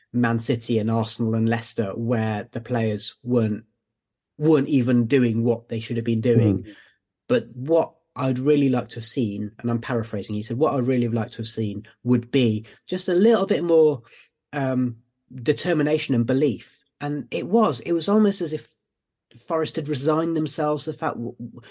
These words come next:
Speaker 1: we're not gonna win this." So apart from that shot from Yates in the first half, everything else, if they just had a little bit more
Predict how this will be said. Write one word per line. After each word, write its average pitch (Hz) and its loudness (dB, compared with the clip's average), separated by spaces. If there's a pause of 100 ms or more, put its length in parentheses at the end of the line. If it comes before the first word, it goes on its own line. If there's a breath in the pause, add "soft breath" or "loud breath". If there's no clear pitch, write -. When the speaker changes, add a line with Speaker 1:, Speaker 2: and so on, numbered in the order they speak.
(280 loud breath)
Speaker 1:
we're 170 0
not 185 2
gonna 160 2
win 160 2
this." 104 -2
So 143 0 (540 soft breath)
apart 156 0
from 175 -2
that 165 -4
shot - -4
from 143 0
Yates 131 0
in 131 0
the 120 -4
first 127 -2
half, 110 -6 (1800)
everything 214 4
else, 180 2
if - -6
they 196 2
just 240 0
had 214 -6
a 160 0
little 208 2
bit 202 -2
more 190 -2